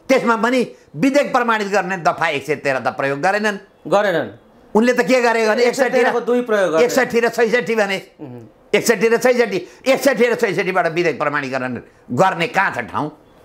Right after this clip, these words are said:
Speaker 1: ठाउँ छैन। र यो पुष्पकमल दाहालले यो विधेयक प्रमाणीकरण नगरेको भए भारतले के भन्नु अरे भने त आउन पनि पाउँदैन। नआइज।
Speaker 2: अब मुलुकी ऐनको दफा चारमै काइते गरे राष्ट्रपतिले अहिले त।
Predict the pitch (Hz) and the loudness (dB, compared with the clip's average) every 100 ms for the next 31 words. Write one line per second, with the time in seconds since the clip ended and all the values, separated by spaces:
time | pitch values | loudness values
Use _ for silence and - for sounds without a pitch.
0 | - 165 170 233 220 - - - - - | -2 0 2 2 0 -6 -16 -20 -8 0
1 | 214 240 220 185 - - 190 - 180 160 | 2 4 2 0 -4 0 0 2 0 2
2 | 165 151 135 131 127 131 120 190 226 - | 2 0 2 0 0 -2 0 2 2 -2
3 | - - 165 269 254 254 254 226 240 220 | -12 -12 0 2 2 2 2 2 0 0
4 | 214 214 196 202 190 185 175 175 175 175 | 0 -2 0 0 0 -2 -2 0 0 0
5 | 147 165 120 190 240 - - _ 120 143 | -2 0 0 2 0 -2 -8 _ -2 -2
6 | 190 180 190 - 240 233 190 175 165 165 | -2 -2 -4 0 2 2 0 0 0 -2
7 | 123 185 220 202 185 202 208 208 185 156 | -6 -4 -2 0 0 0 -2 -2 -2 0
8 | 131 120 98 - _ _ _ 143 208 208 | 0 -2 -2 -14 _ _ _ 0 0 2
9 | 202 123 - - 190 220 254 294 311 285 | 2 0 -2 -4 0 2 4 4 4 2
10 | 269 262 254 240 247 226 214 262 214 185 | 2 2 2 0 0 0 0 0 0 0
11 | 175 143 127 117 110 110 107 104 98 98 | 0 0 0 0 -2 -6 -12 -10 -8 -8
12 | 98 | -8